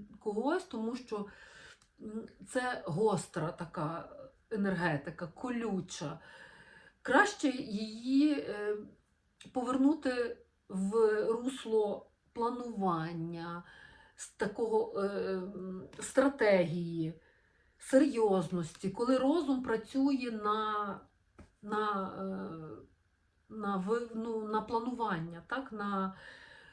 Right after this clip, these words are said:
е, на таку чіткість і ясність, ніж на, е, як би то больніше вколоти когось. Гостроти вас багато, тобто в квітні буде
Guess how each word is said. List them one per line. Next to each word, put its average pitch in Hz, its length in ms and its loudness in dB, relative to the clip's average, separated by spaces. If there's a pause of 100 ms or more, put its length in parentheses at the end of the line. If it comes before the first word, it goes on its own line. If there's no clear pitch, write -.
(400)
е, 185 400 -6 (2000)
на 208 200 -4
таку 208 280 -2
чіткість - 540 -2
і 226 60 -4
ясність, 202 720 -2
ніж 208 320 -2
на, 190 340 2
е, 214 360 -8 (600)
як 226 240 0
би 214 60 -4
то 208 120 -4
больніше 220 420 0
вколоти 180 540 -2
когось. 175 420 -10 (4000)
Гостроти 208 520 0
вас 285 180 6
багато, 196 480 -2
тобто 196 260 -4
в 196 100 -8
квітні 254 580 0
буде 202 720 -2